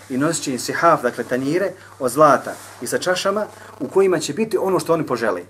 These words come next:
Ako poželiš, ono što bi rekao naš narod, ptičijeg mlijeka, da će se i ptičije mlijeko. Također Allah subhanahu wa ta'ala kaže njihove sluge: „Yatufu alayhim wildanun mukhalladun bi akwabin wa bariqa wa ka'sin min ma'in.”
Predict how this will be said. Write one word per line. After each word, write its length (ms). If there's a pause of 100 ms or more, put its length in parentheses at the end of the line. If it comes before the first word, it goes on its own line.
(280)
Ako 220
poželiš, 520
ono 120
što 140
bi 80
rekao 220
naš 180
narod, 300
ptičijeg 340
mlijeka, 360 (200)
da 120
će 120
se 180
i 40
ptičije 480 (300)
mlijeko. 360 (420)
Također 360
Allah 160
subhanahu 400
wa 20
ta'ala 220
kaže 260
njihove 340
sluge: 340 (500)
„Yatufu 680
alayhim 640 (220)
wildanun 500
mukhalladun 720 (440)
bi 200
akwabin 540
wa 220
bariqa 460
wa 80
ka'sin 400
min 180
ma'in.” 400